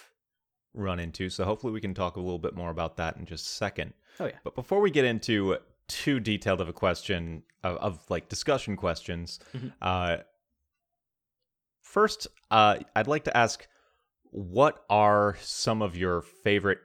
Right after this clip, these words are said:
Speaker 1: integrations of inspirational material, such as literary or pop culture references,
Speaker 2: Mm-hmm.
Speaker 1: that you've done or seen done in a tabletop role-playing game?
Speaker 2: Um,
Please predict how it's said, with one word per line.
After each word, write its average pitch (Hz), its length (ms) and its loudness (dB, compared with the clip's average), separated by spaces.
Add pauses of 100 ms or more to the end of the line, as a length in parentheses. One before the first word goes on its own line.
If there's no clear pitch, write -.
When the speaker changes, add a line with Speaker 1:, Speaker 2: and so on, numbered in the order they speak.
(200)
Speaker 1:
integrations 107 880 -2 (120)
of 82 400 -4 (120)
inspirational 92 720 -4
material, 90 880 -4
such - 300 -8
as 87 200 -6
literary 92 580 0
or 82 180 -2
pop - 300 -4
culture 120 320 0
references, 82 760 -4 (180)
Speaker 2:
Mm-hmm. 143 220 -4
Speaker 1:
that - 120 -10
you've 80 280 -10
done 101 420 0 (240)
or 87 180 -2
seen 135 440 -2
done 80 380 -2 (360)
in 95 80 -2
a 87 60 -2
tabletop 85 440 -4
role-playing 80 360 -6
game? 85 260 -14 (880)
Speaker 2:
Um, 143 580 0